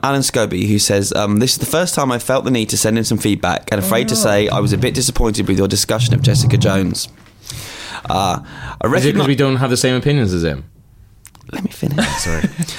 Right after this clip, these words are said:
Speaker 1: I recognise that you applaud aspects of the show and its first, but considering all of that, some of you spent, um,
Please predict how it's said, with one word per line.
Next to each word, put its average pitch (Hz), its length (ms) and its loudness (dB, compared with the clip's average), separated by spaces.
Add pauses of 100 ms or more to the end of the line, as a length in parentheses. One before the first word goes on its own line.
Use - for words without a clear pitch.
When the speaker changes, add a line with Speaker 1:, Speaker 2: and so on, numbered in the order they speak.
(160)
Speaker 1:
I 135 100 0
recognise 175 680 0
that - 80 -2
you 127 140 2
applaud 143 300 2
aspects - 380 -2
of 120 60 0
the 120 60 0
show 98 360 2
and 104 120 2
its - 100 -2
first, 98 480 0
but - 140 -2
considering 143 480 0
all 147 300 2
of 104 100 -2
that, - 280 -4 (280)
some 156 220 0
of 151 120 0
you 123 120 2
spent, - 520 0
um, 107 380 0